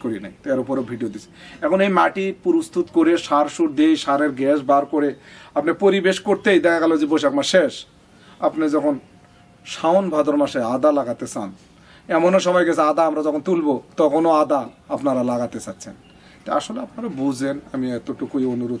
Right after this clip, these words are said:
করব। যদি না বুঝেন, তাহলে আপনারা ক্ষতিগ্রস্ত হবেন। আর আপনারা ক্ষতি যাতে না হয়, সেই জন্যেই আমরা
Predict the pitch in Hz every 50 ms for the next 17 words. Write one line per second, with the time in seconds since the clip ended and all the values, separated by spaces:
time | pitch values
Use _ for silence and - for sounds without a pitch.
0 | - - 143 120 113 107 110 110 - - - - - - - 147 - 135 131 120
1 | 135 127 123 123 127 139 143 143 156 151 139 143 123 107 - - - - - 170
2 | 156 165 160 151 - 151 139 139 - - 180 175 208 - 175 190 185 - 208 185
3 | 175 170 202 226 233 - - - - - - - - 277 277 131 120 - 143 139
4 | - 147 - - - 165 - 220 208 180 170 165 160 - 160 135 131 135 135 131
5 | 143 135 113 - - - - - - - - - - 170 165 147 139 151 151 147
6 | 151 147 139 139 135 131 123 117